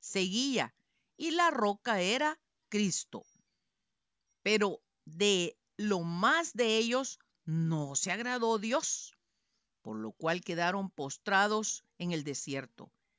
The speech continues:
Mas estas cosas sucedieron como ejemplos para nosotros,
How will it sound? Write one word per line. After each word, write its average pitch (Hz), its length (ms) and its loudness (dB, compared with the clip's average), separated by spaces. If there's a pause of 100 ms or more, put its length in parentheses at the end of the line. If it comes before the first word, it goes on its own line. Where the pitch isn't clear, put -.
(280)
Mas 285 280 -6
estas 285 340 -2
cosas 247 380 0
sucedieron 226 680 -2
como 185 300 0
ejemplos 202 960 2
para 135 280 -6
nosotros, 143 760 2